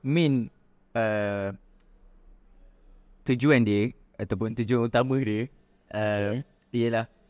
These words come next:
Speaker 1: kita nak bagi tahu kenapa, uh, wujudnya podcast ni untuk terangkan, uh, apa jadi kat Hirok, contohnya perkembangan luar masuk ke dalam, perkembangan
Speaker 2: Hmm,
Speaker 1: dalam masuk
Speaker 2: faham.
Speaker 1: keluar.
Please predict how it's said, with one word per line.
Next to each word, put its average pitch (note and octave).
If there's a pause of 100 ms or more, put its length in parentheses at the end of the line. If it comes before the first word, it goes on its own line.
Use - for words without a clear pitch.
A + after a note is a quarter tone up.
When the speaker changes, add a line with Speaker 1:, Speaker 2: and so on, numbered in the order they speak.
(840)
Speaker 1:
kita E3+
nak D3
bagi D#3+
tahu C3
kenapa, B2+ (720)
uh, A#2+ (200)
wujudnya B2+
podcast C#3+
ni F3
untuk C#3 (280)
terangkan, C#3 (480)
uh, A2+
apa -
jadi B2
kat -
Hirok, B2
contohnya A2+
perkembangan A#2
luar A#2
masuk A2
ke A#2+
dalam, A#2
perkembangan G#2
Speaker 2:
Hmm, G2+
Speaker 1:
dalam G2+
masuk G#2
Speaker 2:
faham. A2+
Speaker 1:
keluar. A#2